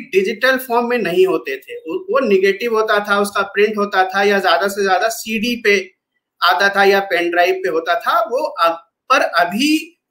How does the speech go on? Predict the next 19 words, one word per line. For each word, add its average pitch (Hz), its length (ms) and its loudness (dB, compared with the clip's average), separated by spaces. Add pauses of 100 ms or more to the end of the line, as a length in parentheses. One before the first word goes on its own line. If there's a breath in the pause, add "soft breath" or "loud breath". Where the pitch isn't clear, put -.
(100)
जो 247 160 2
devices 208 1120 0 (600)
images 226 520 4
और 233 160 4
videos 202 460 2
के 226 180 -6
लिए 240 300 -2
यूज 220 380 -6 (120)
हो 196 120 -2
रहे 202 220 0
हैं, 170 340 -8 (840)
वो 302 460 4 (400)
वही 247 320 -4
device 262 460 0
internet 247 460 -2
से - 140 -8
connected 196 520 -4
होता 139 220 -4
है - 120 -10